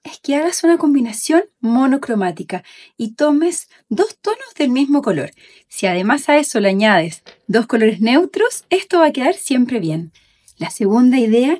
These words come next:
es que hagas paletas de color parecidas al otoño. Los amarillos, los naranjas y los cafés quedan siempre, siempre combinados.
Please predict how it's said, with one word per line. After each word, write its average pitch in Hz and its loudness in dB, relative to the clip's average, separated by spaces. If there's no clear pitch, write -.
es - -8
que 269 0
hagas 285 2
paletas 254 0
de 254 -2
color 233 2
parecidas 294 0
al 285 -4
otoño. 190 -4
Los 202 -6
amarillos, 240 -2
los 233 -2
naranjas 214 -2
y 202 -10
los 196 -8
cafés 262 -8
quedan 285 2
siempre, 370 0
siempre 285 0
combinados. 185 -2